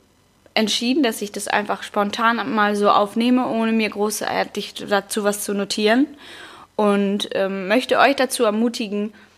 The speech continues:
wenn ihr grad an so einem Punkt seid, wo, wo ihr selber merkt, „Oh nee, irgendwie ist es das nicht oder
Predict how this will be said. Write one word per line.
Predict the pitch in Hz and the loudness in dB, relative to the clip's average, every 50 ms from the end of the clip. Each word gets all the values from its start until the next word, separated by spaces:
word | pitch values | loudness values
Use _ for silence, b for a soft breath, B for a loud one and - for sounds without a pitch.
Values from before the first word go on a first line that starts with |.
| b b b _ | b b b _
wenn | - 220 226 220 | 0 0 2 2
ihr | - 294 285 | 2 2 4
grad | 262 254 240 - | 4 4 4 4
an | - 226 226 220 202 | 4 2 2 0 0
so | 208 | 0
einem | 208 196 196 202 | 2 2 0 0
Punkt | 196 - 240 233 233 226 - | -4 -6 -4 -4 -4 -2 0
seid, | 233 214 202 202 202 202 214 | 2 4 4 2 2 -2 -6
wo, | 185 185 190 190 185 185 190 175 - - | -6 -4 -2 -2 0 -2 -2 -4 -6 -6
wo | 196 208 | -4 -2
ihr | 214 208 202 202 | 0 2 2 2
selber | 208 220 220 214 | 4 4 4 4
merkt, | 208 208 214 208 202 202 - - | 4 2 2 2 2 0 -2 -4
„Oh | - 180 175 180 | -6 -6 -6 -8
nee, | 175 170 185 190 208 208 196 185 - | -6 -4 -4 -2 -2 -2 -2 0 0
irgendwie | 202 214 208 185 196 196 196 196 - | 0 0 0 -2 -4 -4 -4 -2 -2
ist | - 240 233 | -2 -2 -2
es | 262 240 - | -4 -4 -2
das | - 202 190 - | -2 -2 -2 -2
nicht | - 202 196 190 185 - - - | -2 -4 -4 -4 -4 -4 -2 0
oder | 180 180 175 170 170 | 2 2 4 2 2